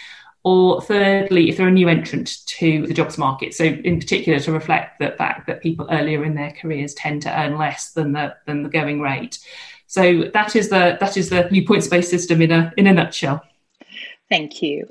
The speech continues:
Speaker 2: And also, in a nutshell, are all businesses eligible to become sponsors?
Speaker 1: Pretty much, provided you haven't broken our immigration rules previously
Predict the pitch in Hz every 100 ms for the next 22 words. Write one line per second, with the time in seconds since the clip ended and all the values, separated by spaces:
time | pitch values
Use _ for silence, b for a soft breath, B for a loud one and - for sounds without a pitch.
0 | B - 220 247 - 139 117 185 - 175
1 | 170 147 - 175 170 220 _ _ 180 175
2 | - 202 208 214 214 180 - 160 - -
3 | - 170 165 143 - - - - 151 147
4 | 156 143 - 156 139 - - - - -
5 | _ _ _ _ - 359 349 294 233 165
6 | 196 - - - - 240 262 240 247 247
7 | - 240 220 208 233 220 220 208 214 202
8 | 202 202 208 196 196 190 202 185 175 175
9 | 175 170 165